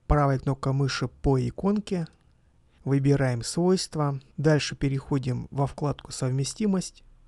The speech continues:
И здесь ставим галочку «Запустить программу в режиме совместимости» и ставим, например, сначала семерку. Применить.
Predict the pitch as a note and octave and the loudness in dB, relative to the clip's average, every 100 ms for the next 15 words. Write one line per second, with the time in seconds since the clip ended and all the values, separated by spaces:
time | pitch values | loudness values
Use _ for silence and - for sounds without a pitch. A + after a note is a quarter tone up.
0 | - _ _ _ _ _ - D#3 C#3+ D#3 | -20 _ _ _ _ _ -2 0 2 2
1 | C#3 - C#3+ C3 B2+ C3 C3 A#2+ - - | 0 -2 -4 -2 -2 -2 -2 -2 -6 -14
2 | A2+ - - C3 D3 C#3 D3+ - D#3 C3+ | -14 -14 -10 -2 -2 -2 -4 -4 -6 -6
3 | C#3+ B2+ C3+ B2+ B2 C3 C3+ C#3 C3 B2 | -6 -4 -4 -2 -4 -2 0 0 -2 -4
4 | C#3 C#3 D3+ - A3+ G3+ - - D#3+ D#3 | -4 -2 -4 -2 0 0 -2 -4 -4 -6
5 | - - - G3 - - E3+ E3 D3 C3+ | -14 -20 -2 -2 -2 -2 0 2 2 -2
6 | - C3 C#3 C#3+ - B2+ - D3+ C#3 - | -2 -2 -2 -2 -6 -6 0 2 0 -2
7 | - B2+ A#2+ - - - - - C3 C#3 | -4 -2 -4 -6 -12 -14 -12 -4 -2 0
8 | E3 G3 G3+ - | 2 2 0 -6